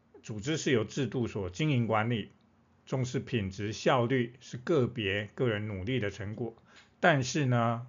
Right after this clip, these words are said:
品质组织呢，却是以顾客公民导向，重视问题的预防，还有并不是极度追求C P值，而是以优先次序来尽可能压低不必要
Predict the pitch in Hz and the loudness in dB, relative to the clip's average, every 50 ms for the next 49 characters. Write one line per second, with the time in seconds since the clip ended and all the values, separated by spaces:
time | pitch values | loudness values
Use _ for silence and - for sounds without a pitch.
0 | - - - - 127 117 107 127 135 139 139 - 110 104 101 - - 151 160 160 | -14 -18 -8 -4 -2 -2 0 0 -2 -2 -2 -4 -6 -6 -6 -4 -4 -2 0 2
1 | 156 156 156 156 156 160 147 - - 147 127 127 139 127 113 101 95 87 - - | 2 2 2 2 0 -2 -6 -4 -2 -2 -2 0 0 0 0 0 -2 -6 -8 -10
2 | _ - 170 156 131 127 - 160 143 120 98 98 131 123 127 117 107 101 104 90 | _ -2 0 0 0 2 2 4 4 4 4 2 2 2 2 2 2 2 0 -2
3 | 92 101 - 135 117 98 95 92 - - - - - _ - - 180 156 127 - | -2 -2 0 2 2 2 2 -2 -6 -14 -20 -20 -20 _ -2 0 0 2 0 0
4 | 165 143 123 107 98 95 - - - 165 143 107 101 101 92 107 123 123 113 98 | 2 2 2 2 2 -2 -4 -2 0 2 2 2 0 0 0 0 2 0 0 0
5 | - 107 92 82 87 90 92 - - - - - - - _ _ _ - - 113 | 0 0 0 -2 -2 -6 -12 -16 -18 -20 -20 -20 -20 -20 _ _ _ -8 -2 0
6 | 113 131 143 131 110 101 - - - - - - _ _ - 202 170 139 120 135 | 2 4 4 4 4 2 -2 -8 -20 -20 -20 -20 _ _ 0 2 2 2 2 0
7 | 131 - 135 113 - - - - - - - - 107 117 - - 156 147 120 - | 0 -2 -4 -6 -6 -12 -20 -20 -20 -14 -10 -6 -6 -4 -2 -2 0 0 0 0
8 | - 131 127 127 123 120 104 107 110 - - 151 151 160 151 147 - 120 113 117 | 2 2 2 2 2 0 -2 -2 -2 -4 -4 -2 -2 -2 -2 -2 -2 0 2 2
9 | 117 127 127 - - - _ _ - 127 120 113 - 147 135 117 110 113 127 143 | 2 2 0 -2 -6 -18 _ _ -6 -4 -4 -4 -2 -2 -2 0 0 2 2 2
10 | 156 151 147 165 151 156 139 - 170 143 127 127 - 143 123 113 98 92 95 98 | 2 2 0 0 0 -2 -2 -2 -2 -2 -2 -2 0 0 0 0 0 0 0 0
11 | 110 107 - - 190 175 139 117 98 - 110 98 90 95 95 95 95 104 117 123 | -2 -2 -2 -2 0 0 0 0 -2 -2 -4 -4 -4 -4 -4 -4 -4 -4 -6 -10
12 | - - - - - _ - - 127 139 127 131 135 131 127 127 117 104 - - | -14 -20 -20 -20 -16 _ 0 2 2 2 2 2 0 0 -2 -4 -6 -8 -6 -4
13 | - 156 147 143 156 147 135 113 92 87 - | -2 -2 2 2 4 4 4 4 2 -2 -6